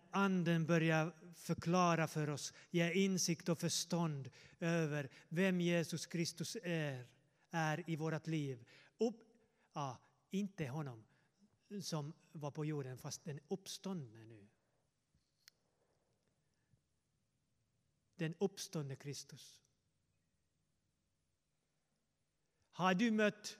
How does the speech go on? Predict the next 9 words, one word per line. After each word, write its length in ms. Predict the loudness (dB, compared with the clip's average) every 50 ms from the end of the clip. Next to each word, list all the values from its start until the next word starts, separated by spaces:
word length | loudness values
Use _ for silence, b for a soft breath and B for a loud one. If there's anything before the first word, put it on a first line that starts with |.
| -16 _
någon 520 | -4 0 2 2 4 2 2 0 -2 -2 -2
gång 400 | -2 -2 -2 -4 -4 -8 -12 B B B B B B B B B B
någon 640 | -2 2 4 4 6 4 4 2 0 -2 -4 -6 -8 -12 B B B B B B B B _ _ _ _ _ _ _
att 180 | -8 -8 -4 -2
du 100 | -2 0
har 240 | 0 2 2 2 0
en 160 | 0 -2 -4
speciell 560 | -4 -4 -4 -4 -2 0 0 0 0 0 -2
känsla 680 | -2 -2 -2 -2 -2 -4 -6 -8 -8 -10 -10 -14 -14